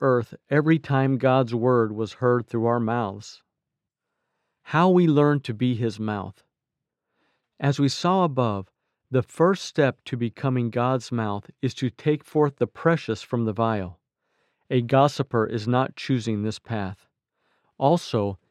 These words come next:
anyone who chooses to eat the unclean influences of this world,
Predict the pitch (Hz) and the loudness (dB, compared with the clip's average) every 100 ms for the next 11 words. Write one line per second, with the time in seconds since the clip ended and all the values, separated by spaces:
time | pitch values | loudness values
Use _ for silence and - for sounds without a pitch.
0 | _ - 160 190 180 180 147 135 - 156 | _ 0 4 4 4 4 0 -2 -4 -4
1 | 151 156 - 127 - 147 147 123 120 139 | -2 -4 -4 -6 -2 -4 -4 -4 0 0
2 | 139 - 143 123 139 - 135 131 117 127 | -2 -2 -2 0 -2 -2 2 2 2 0
3 | 113 117 117 107 123 123 117 104 | 2 0 0 -6 -4 0 0 0